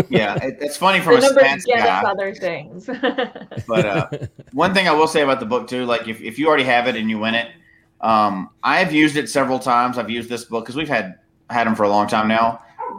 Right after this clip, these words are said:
Speaker 2: Uh, when I hear somebody talk about challenges at an event, I'll, I'll run to the car and get 'em a book and say, "If you're kinda interested in it,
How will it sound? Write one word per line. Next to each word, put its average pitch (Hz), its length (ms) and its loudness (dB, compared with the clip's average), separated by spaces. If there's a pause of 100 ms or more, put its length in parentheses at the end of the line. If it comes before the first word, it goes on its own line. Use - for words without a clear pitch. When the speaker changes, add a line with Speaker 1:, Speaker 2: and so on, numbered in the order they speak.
Speaker 2:
Uh, 110 200 4
when 117 100 2
I 110 60 2
hear 147 160 4
somebody 143 260 2
talk 131 220 2
about 127 180 2
challenges 127 320 2
at 123 80 2
an 120 80 -6
event, 117 460 -2 (400)
I'll, 131 180 4
I'll 151 200 6
run 135 180 2
to 123 80 0
the 113 100 -2
car 117 260 2
and 107 80 -4
get 101 120 -6
'em 101 100 -10
a 95 60 -10
book 87 320 -12 (320)
and 107 120 -14
say, 104 360 -8 (520)
"If - 80 -20
you're 190 100 -16
kinda 349 260 2
interested 349 260 -6 (100)
in 320 100 2
it, 302 120 4